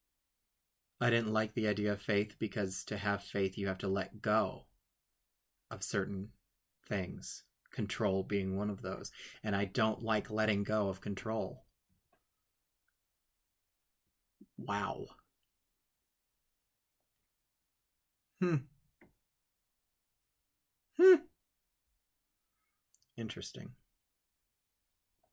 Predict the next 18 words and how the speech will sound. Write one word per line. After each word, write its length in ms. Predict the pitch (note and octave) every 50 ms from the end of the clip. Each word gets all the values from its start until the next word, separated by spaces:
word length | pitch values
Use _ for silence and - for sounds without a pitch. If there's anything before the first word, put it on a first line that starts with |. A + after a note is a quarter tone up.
| _ - - - - - _ _ _ _ _ _ _ - _ _ _ _ _ _ _ _ _ _ _ _ _ _ _ _ _ _ _ _ _ _ _ _ _ _ - -
See, 120 | - D3+ C3+
this 260 | B2+ D#3 E3 D#3+ -
is 120 | D#3+ C3
the 100 | B2+ B2+
kind 220 | A#2+ - B2+ A#2 G#2
of 120 | G2+ -
thing 180 | - A2 G2+ G2
that 120 | G2 F#2
happens 520 | - G#2 F#2+ F2 - - - - - - B2 - - - - - - _ - C3+ - -
<laughs> 100 | - D3+ - - _ _ _ _ _
when 160 | - B2 B2
you 140 | A#2+ B2 B2
start 520 | A#2+ - - - B2 A#2 G#2+ G#2 G2 - - _ - - - - - - - C3+
doing 460 | A#2 B2 B2+ B2 B2 A2+ G#2+ G#2 G2+
this 200 | G2+ G#2 G2 -
sort 280 | - - A2+ G#2 G2+ G2
of 160 | F#2+ F#2 G2+
work 460 | G2+ F#2+ G2+ G2 F#2+ F2+ - - -